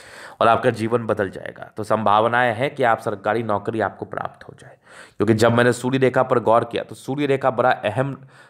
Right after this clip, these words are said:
भूमिका निभाता है सरकारी नौकरी प्राप्त कराने हेतु, सम्मान दिलाने हेतु, यश, मान, सम्मान, प्रतिष्ठा दिलाने हेतु। तो इनके हाथ पर एक सूर्य रेखा बड़ी अच्छी दिख रही है मुझे।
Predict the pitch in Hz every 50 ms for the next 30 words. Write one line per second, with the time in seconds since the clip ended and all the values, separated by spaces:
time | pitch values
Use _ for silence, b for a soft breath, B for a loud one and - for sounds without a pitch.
0 | b b 104 101 98 101 104 113 120 123 110 147 131 123 117 113 101 107 110 107
1 | 110 135 131 139 131 131 117 107 - - 104 104 127 123 113 113 107 110 - 123
2 | 127 - - 104 110 120 123 - - 110 107 107 113 117 110 107 113 110 113 127
3 | 123 - 110 104 101 101 104 117 127 127 117 113 110 110 107 110 117 117 110 110
4 | 110 113 131 139 143 139 B B B B B B 104 123 123 - 127 113 107 107
5 | 117 123 117 - 113 107 104 107 113 123 123 117 113 104 - 110 - - - 113
6 | 104 104 104 104 104 107 101 104 113 104 107 107 - - 104 101 101 104 117 107
7 | 104 107 107 110 - 120 113 110 - - 120 113 113 107 110 107 110 110 107 107
8 | 117 117 113 - - 123 110 110 107 - 120 120 113 104 - - - -